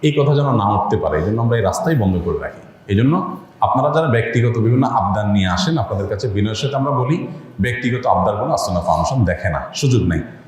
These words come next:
এটা দেখতে গেলে ফাউন্ডেশন রেখে আমাদেরকে পালায় যাওয়া লাগবে। এত মানুষ দেশে, কয়জনেরটা আমরা শুনতে যাবো? আপনি বলবেন, "ভাই, আপনি যাচাই করেন, আমারটা সত্য।" আপনি এটা যাচাই করার জন্য আপনার এলাকায় কে যাবে? এত লোক কোথায়? এত লোক তো নাই আমাদের কাছে। এই জন্য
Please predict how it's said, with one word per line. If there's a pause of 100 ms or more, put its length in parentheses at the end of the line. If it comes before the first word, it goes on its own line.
(120)
এটা
দেখতে
গেলে
ফাউন্ডেশন
রেখে
আমাদেরকে
পালায়
যাওয়া
লাগবে। (680)
এত
মানুষ
দেশে, (680)
কয়জনেরটা
আমরা
শুনতে
যাবো?
আপনি
বলবেন,
"ভাই,
আপনি
যাচাই
করেন,
আমারটা
সত্য।"
আপনি
এটা
যাচাই
করার
জন্য
আপনার
এলাকায়
কে
যাবে? (540)
এত
লোক
কোথায়?
এত
লোক
তো
নাই
আমাদের
কাছে। (160)
এই
জন্য